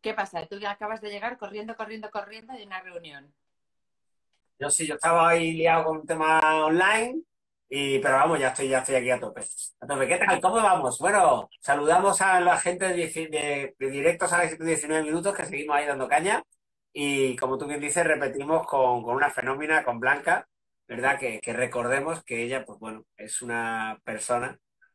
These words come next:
Speaker 2: que, que centra su negocio en algo tan bonito como, como el, el, el ayudar a padres para, eh, educar mejor a, a los hijos. O sea, ese es su negocio y, y, bueno, ella es maestra, como bien han dicho, y, bueno, se dio cuenta un día de que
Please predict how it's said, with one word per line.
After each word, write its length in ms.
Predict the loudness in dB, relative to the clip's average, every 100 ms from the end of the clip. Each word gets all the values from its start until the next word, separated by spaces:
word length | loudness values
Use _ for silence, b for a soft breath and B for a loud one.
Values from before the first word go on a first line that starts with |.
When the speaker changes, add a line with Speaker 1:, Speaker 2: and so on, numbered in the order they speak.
| _
Speaker 2:
que, 640 | 0 2 0 -2 -8 -12 -4
que 100 | -4
centra 340 | -4 -6 -4
su 140 | -4 -6
negocio 340 | -6 -4 -4
en 60 | -2
algo 220 | -2 -2
tan 160 | -4 -4
bonito 360 | -6 -6 -8
como, 540 | -6 -6 -6 -10 -10 -14
como 280 | -14 -12 -10
el, 160 | -12 -14
el, 220 | -16 -14
el 160 | -6 -4
ayudar 380 | -4 0 2
a 160 | 2 2
padres 560 | 2 2 0 -6 -12 _ _ _ _
para, 500 | -2 0 4 2 0 _
eh, 720 | -10 -8 -8 -8 -10 -10 -8
educar 420 | -6 -6 -2 -2 0
mejor 360 | -4 -2 2
a, 180 | 2 0
a 60 | -4
los 320 | -10 -12 -8 -6
hijos. 280 | -6 -8 -16
O 40 |
sea, 180 | -10 -10
ese 140 | -8
es 60 | -10
su 160 | -8 -6
negocio 760 | -4 0 0 0 0 0 -2 B B _
y, 720 | -8 -4 -4 -6 -8 -10 -14 _
y, 260 | -8 -6 -2
bueno, 200 | -2 0
ella 160 | -2
es 100 | -2
maestra, 640 | 0 2 2 2 0 0 -4
como 220 | -12 -12
bien 180 | -10 -10
han 100 | -12
dicho, 320 | -10 -4 -2
y, 140 | -2
bueno, 220 | -4 -8 -10
se 140 | -8
dio 120 | -6
cuenta 240 | -6 -6 -6
un 80 |
día 180 | -2 0
de 120 | 0
que 260 | 0 -4